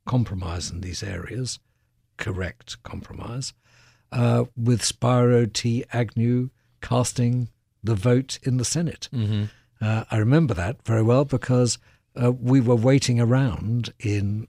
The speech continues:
Speaker 1: uh, Anchorage, uh, Alaska, the North Slope, and in New York, waiting, uh, for approval to get do our business. And, uh,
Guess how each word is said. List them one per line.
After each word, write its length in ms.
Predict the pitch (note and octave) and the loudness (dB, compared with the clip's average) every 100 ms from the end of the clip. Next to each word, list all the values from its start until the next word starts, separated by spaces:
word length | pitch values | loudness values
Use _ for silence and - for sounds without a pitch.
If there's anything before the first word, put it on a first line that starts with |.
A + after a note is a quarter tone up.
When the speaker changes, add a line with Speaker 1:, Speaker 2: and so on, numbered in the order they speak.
| - | -6
Speaker 1:
uh, 300 | G#2+ G#2 - | -4 -4 -4
Anchorage, 680 | B2+ B2 A#2 A#2 A2+ G#2 - | 0 0 0 -2 -2 -2 -6
uh, 200 | G#2 G#2 | -6 -6
Alaska, 600 | - G2+ A2 - - A#2 A2 | -6 -4 -4 -4 -2 -2 -2
the 100 | G2+ | -2
North 280 | A2 A#2+ | -2 -2
Slope, 520 | - - A2+ A#2 A#2 _ _ - _ - | -4 -2 0 0 -2 _ _ -20 _ -2
and 340 | A#2+ A#2+ F#2+ | 2 2 2
in 180 | A2 G#2+ | 0 0
New 60 | G2+ | 0
York, 520 | G#2 A2+ G#2 G2+ - | 2 2 0 -4 -4
waiting, 640 | G#2+ C3 - A2 A2 A#2 _ _ _ - | 0 0 0 -2 -2 -4 _ _ _ -2
uh, 420 | B2 A#2+ A#2+ A#2+ - _ _ | 2 2 2 -2 -10 _ _
for 220 | - B2 | -4 0
approval 520 | B2 - C#3 A#2 A#2 A#2+ | 0 2 2 2 0 -2
to 200 | - A2+ _ _ _ | -4 -8 _ _ _
get 180 | - B2 | -4 -2
do 140 | A#2 B2+ | 2 2
our 100 | A#2+ | 2
business. 540 | D#3 C#3 - - - - _ _ _ | 0 -2 -4 -8 -10 -12 _ _ _
And, 420 | - G#2 A2 G#2+ A#2 | -6 -2 0 0 2
uh, 240 | A2+ A2 | 0 0